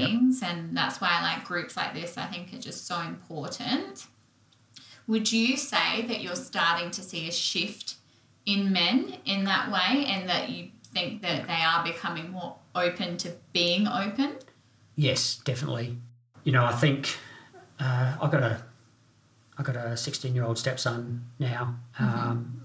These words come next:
Speaker 2: and a fourteen-year-old stepdaughter, and, and, you know, I just, I just notice how they are in the
Speaker 1: Mm-hmm.
Speaker 2: world, and they do it far better than I ever did. And,
Speaker 1: Mm.
Speaker 2: you know, so I think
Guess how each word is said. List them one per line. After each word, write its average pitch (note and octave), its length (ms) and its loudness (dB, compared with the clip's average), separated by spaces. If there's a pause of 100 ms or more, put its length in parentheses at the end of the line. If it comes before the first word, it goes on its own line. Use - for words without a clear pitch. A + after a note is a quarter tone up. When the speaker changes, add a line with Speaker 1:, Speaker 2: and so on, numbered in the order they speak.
Speaker 2:
and B2 140 0
a A2+ 40 -2
fourteen-year-old A#2 560 2
stepdaughter, A#2 640 0
and, A#2 220 -2 (640)
and, B2+ 540 2 (800)
you D3 120 4
know, B2+ 120 6
I C3 100 6
just, - 320 2 (240)
I C3 60 0
just - 460 0
notice A#2 380 2
how A2 180 0
they A2+ 200 4
are A2 360 4 (360)
in B2 120 0
the B2 60 2
Speaker 1:
Mm-hmm. A#2 80 2
Speaker 2:
world, A2+ 240 4
and A2 120 0
they A2 260 2
do A2+ 140 0
it A2 80 -4
far G2+ 220 2
better A2 220 0
than G#2 160 0
I G#2 160 0
ever G2+ 140 -6
did. G2+ 240 -4 (340)
And, A#2 480 0
Speaker 1:
Mm. - 300 -8
Speaker 2:
you C3+ 60 0
know, A#2+ 300 0
so - 260 0
I A#2+ 40 4
think C#3 460 0